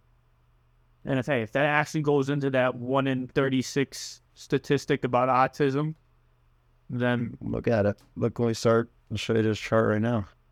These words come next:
Speaker 1: Okay, yeah, I understand, Nathan, but, like, there's gotta be more that goes into that statistic. That's not just not, that's not just that.
Speaker 2: I'm aware.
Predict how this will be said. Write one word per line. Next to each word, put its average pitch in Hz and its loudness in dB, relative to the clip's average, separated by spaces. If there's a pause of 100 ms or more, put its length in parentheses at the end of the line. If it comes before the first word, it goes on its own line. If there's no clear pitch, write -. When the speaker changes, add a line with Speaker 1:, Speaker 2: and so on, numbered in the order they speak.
(1120)
Speaker 1:
Okay, 160 -2
yeah, 156 0
I 156 2
understand, 151 -2
Nathan, 135 -4
but, 135 2
like, 131 0
there's 135 2
gotta 156 4
be 131 0
more 131 2
that 117 2
goes 123 0
into 117 2
that 117 2
statistic. - -6
That's 120 -4
not 131 -2
just - -4
not, 117 -4 (180)
that's 143 0
not 165 2
just - 0
that. 117 -4 (760)
Speaker 2:
I'm 131 0
aware. 117 0